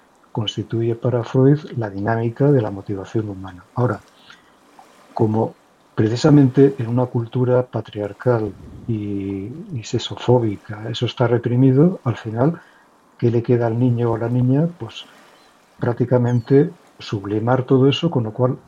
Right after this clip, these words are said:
el sexo se queda sin actividad sexual o sin placer, se convierte en algo mecánico, en algo que tiene que ver solo con la procreación,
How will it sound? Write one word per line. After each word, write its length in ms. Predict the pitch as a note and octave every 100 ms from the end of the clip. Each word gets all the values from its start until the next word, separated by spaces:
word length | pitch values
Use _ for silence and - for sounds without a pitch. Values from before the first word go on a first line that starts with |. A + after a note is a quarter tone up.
| -
el 140 | G#2
sexo 480 | - - B2 - G#2
se 160 | - G#2
queda 360 | A#2+ A#2 B2 - _ -
sin 280 | - A#2
actividad 440 | G#2 - G#2+ G#2+ A2+
sexual 580 | - - - C#3 E3 -
o 60 | -
sin 160 | A#2
placer, 480 | G2+ G#2 F2+ D3+ E3+ - _ _ _ _
se 140 | - A2+
convierte 380 | G#2+ G2+ G#2+ G#2+
en 60 |
algo 200 | G#2+ G#2+
mecánico, 580 | G#2+ A2+ D3 D#3+ D3+ D#3
en 80 | B2+
algo 220 | G#2+ G#2+
que 240 | A2+ G#2 G#2+ _ _ _ _ _ -
tiene 200 | A2+ A2+
que 100 | G#2+
ver 120 | A2
solo 240 | - G#2
con 140 | A#2 G#2+
la 120 | G#2+
procreación, 960 | A2+ A2 A2+ A2+ - D3 D#3 E3+ F3